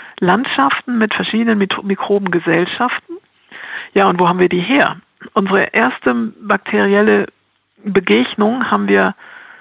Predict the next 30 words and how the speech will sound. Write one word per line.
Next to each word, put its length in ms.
ich 60
hätte 120
fast 200
gesagt, 360
vor 160
der 240
Zeugung, 540
weil 340
ich 280
gerne 280
erwähne, 480
dass 180
unerfüllter 880
Kinderwunsch 680
sehr 280
oft 400
mit 280
einem 400
gestörten 480
Mikrobiom 580
bei 120
Vater 360
oder 160
Mutter 400
oder 160
beiden 460
zusammenhängt. 640
Also 120
man 120
kann 220